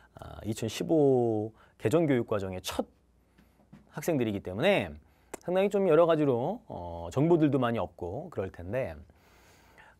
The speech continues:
어, 없다고 생각하면 얘기를 해줄게요. 이 고이 때 여러분들이 과탐은 말이야 두 가지죠. 두 가지입니다. 철저한 내신 준비, 내신 대비가 일단 중요하잖아. 진짜 중요해.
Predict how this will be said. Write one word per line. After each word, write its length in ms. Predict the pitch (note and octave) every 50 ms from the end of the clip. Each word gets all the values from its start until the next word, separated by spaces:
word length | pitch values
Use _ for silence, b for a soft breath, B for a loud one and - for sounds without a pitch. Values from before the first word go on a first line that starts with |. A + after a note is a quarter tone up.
| _ _
어, 440 | - - - - - - - - B1+
없다고 300 | - - - D4 D4 D#4+
생각하면 300 | C#4 D#4+ D4 C#4 C#4 A3+
얘기를 180 | E3 F3+ G3+ A3
해줄게요. 420 | G#3+ - - - F#2 D2+ D2+ E2+ G#2
이 80 | C3
고이 520 | D3+ - - - G3 B3+ D#4 D4+ B3 G#3 -
때 100 | B3+ A#3+
여러분들이 800 | G#3 F#3 F#3+ F#3 F#3 F3 E3 C#3+ C#3 D3 E3 F3 D#3 A2+ G2 F#2 -
과탐은 720 | - - A#2 C3 - - - G#3+ G#3+ G3+ G3+ F#3+ F3+ F3
말이야 840 | D3+ B2+ B2 C3+ D3 C#3+ G#2+ G2 G#2 A#2+ C3 A#2+ F#2+ E2 D#2+ D2 C#2+ - - _ _ _ - - _ _ _ - - - _ _ _ - - - -
두 200 | - - - A#2 A2+
가지죠. 480 | G#3 A3+ A#3 C#3 F#2 - - C#2+ D2 - -
두 120 | - A2+
가지입니다. 500 | A#2 E3+ D#3 A#2+ - D2+ - - - - - _ B B B B B B B B B B B B B B B B B B B
철저한 520 | - - B3+ C#4+ G#3+ - A#3+ A3+ A#3 G#3
내신 580 | C#3 C3 C#3 D3+ - - B2+ F#2 F2 B2+ G3 G#3+
준비, 460 | - - B2 A#2 G2 F#2+ E2 E2 - A3+
내신 960 | E2 - G2 A2+ C#3 E3 - - A3 G#3+ G3+ G3 F#3+ F#3+ F#3 F3+ F3+ F3 E3+
대비가 520 | D#3 D#3 D3 B2+ C#3 C#3 C3 B2 C#3 C3+ B2+
일단 460 | A2 G2+ - G#2 F#2+ F#2+ G2+ F#2+ F#2
중요하잖아. 560 | - - C#3+ D#3+ D3+ C#3 C#3+ D3 - F#2 F2+
진짜 260 | - - G#3 - D#4+
중요해. 340 | G3+ C#3+ B2 G2 E2 D2+ D2